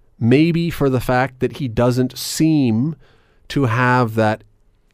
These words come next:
cutthroat, hyper-competitive, do-anything-to-win attitude that might actually have allowed for moves that might have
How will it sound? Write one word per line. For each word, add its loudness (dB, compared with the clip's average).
cutthroat, -2
hyper-competitive, -4
do-anything-to-win 0
attitude -2
that -2
might 0
actually -6
have -6
allowed 2
for 0
moves -2
that -4
might -2
have -4